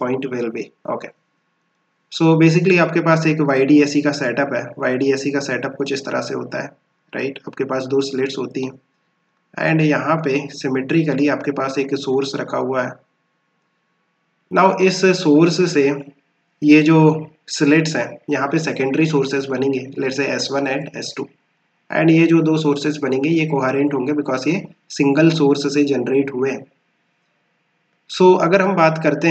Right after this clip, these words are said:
हैं एस वन और एस टू की intensity की, so जो intensity होती है ना source की, वो depend करती है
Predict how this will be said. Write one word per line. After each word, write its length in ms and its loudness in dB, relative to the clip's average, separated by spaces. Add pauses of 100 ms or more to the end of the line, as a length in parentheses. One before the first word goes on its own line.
हैं 80 2 (120)
एस 200 -4
वन 180 4
और 240 6 (460)
एस 300 -2
टू 140 4
की 200 4 (120)
intensity 720 0
की, 160 -2 (1080)
so 140 2
जो 120 6
intensity 580 4
होती 260 4
है 100 4
ना 140 0
source 320 0
की, 140 2
वो 120 2 (120)
depend 340 2
करती 320 -4
है 160 0